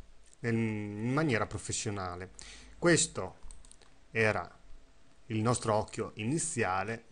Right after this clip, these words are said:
la nostra ragazza, e questo sarà il nostro occhio finale, un occhio da copertina. Abbiamo illuminato, pulito, levigato la nostra pelle, abbronzato e truccato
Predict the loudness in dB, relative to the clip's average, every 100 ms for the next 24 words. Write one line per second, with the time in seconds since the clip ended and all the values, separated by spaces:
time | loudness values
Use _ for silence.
0 | -12 -10 -10 -2 2 2 2 0 0 -4
1 | -6 -10 -20 -18 0 0 4 2 2 0
2 | 0 2 2 2 -2 -14 -20 -20 -20 -20
3 | -20 -20 -4 2 4 4 0 -4 -4 -4
4 | -2 -4 -6 -8 -12 -14 -14 -14 -16 -20
5 | -20 -20 -20 -20 -4 2 2 2 -2 -2
6 | -2 -4 -4 -6 -8 -10 -12 -16 -18 -20
7 | -20 -20 -4 0 6 6 4 -2 -14 -18
8 | -6 -2 2 2 4 2 0 -2 -4 -2
9 | -2 -2 -4 -2 -2 -2 -6 -20 -20 -20
10 | -20 -20 -20 -20 -20 -20 -20 -2 2 4
11 | 4 6 6 4 -2 0 -2 -2 -2 0
12 | 0 -2 -2 0 2 2 2 0 -4 -8
13 | -12 -12 -2 -2 -2 -8 -16 -8 -8 -6
14 | -4 -4 -4 -6 -6